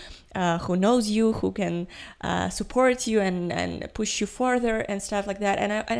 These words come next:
actually wanted to, to hear a bit more of, of how it actually started for you, because when we think about the therapy, we usually would think about things like, okay, you probably have a problem and you, you start the therapy with some request or the goal, you want to resolve the problem and, uh, you want to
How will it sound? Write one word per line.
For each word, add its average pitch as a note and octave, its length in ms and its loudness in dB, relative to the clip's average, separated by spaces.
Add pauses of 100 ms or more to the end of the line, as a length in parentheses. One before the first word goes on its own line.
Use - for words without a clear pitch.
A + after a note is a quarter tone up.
actually G4+ 280 0
wanted C4+ 340 0
to, A3+ 220 2 (600)
to A#3+ 100 4
hear A#3+ 360 4
a - 80 2
bit G#3+ 200 0
more G#3+ 240 4
of, G3+ 200 2
of G#3 200 -2 (100)
how A3+ 300 2
it G3+ 100 2
actually - 340 0
started - 400 -4
for - 140 -12
you, - 180 -6
because F#3+ 400 0
when G#3 160 0
we G#3+ 80 -2
think C#4+ 240 0
about A3 240 0
the G3+ 60 -4
therapy, G3 680 0 (640)
we G#3 120 -2
usually A#3+ 420 2
would G#3 220 -2
think G#3 180 0
about F#3+ 380 2
things F#3+ 180 -2
like, F#3 260 0
okay, A3 240 -2
you F3+ 340 -4
probably G3 320 -2
have F#3 120 -4
a - 60 -6
problem B3 680 0 (340)
and F#3 320 2
you, F3+ 320 2
you F#3 220 2
start F#3 500 2
the G3+ 120 2
therapy A3 540 4
with F#3+ 180 0
some F#3 240 -4
request A#3+ 720 2
or F#3+ 160 0
the F#3 80 -6
goal, A3+ 480 2
you F3+ 100 -2
want E3 220 -4
to E3+ 100 -4
resolve G3 340 2
the G#3+ 100 4
problem F#3+ 640 0
and, E3+ 240 -2
uh, F3+ 140 0
you F#3 160 -6
want - 220 -6
to - 140 -10